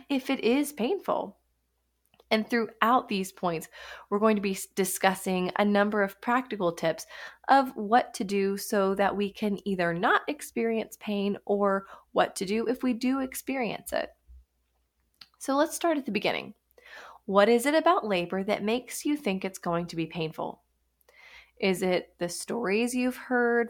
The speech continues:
from your friends and family members? Is it the movies and T V shows you've been programmed by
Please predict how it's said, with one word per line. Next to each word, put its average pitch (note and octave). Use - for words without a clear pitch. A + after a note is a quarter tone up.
from F3
your D#3+
friends F3+
and E3
family E3
members? D#4
Is A#3+
it D#4
the F4
movies C#4+
and A3
T C4
V C#4
shows E3+
you've G3
been F#3+
programmed F3
by G3+